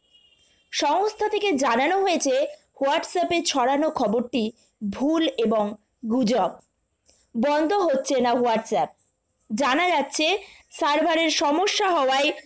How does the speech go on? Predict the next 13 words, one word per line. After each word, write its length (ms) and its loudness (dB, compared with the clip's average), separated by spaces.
হঠাৎই 500 -2
থমকে 540 -2
যায় 260 2
জনপ্রিয় 640 0
এই 300 0
অ্যাপ। 180 0
যে 300 0
মেসেজ 580 0
WhatsApp-এ 600 0
ছড়িয়ে 400 0
পড়ে 320 0
তা 240 -2
হলো 500 0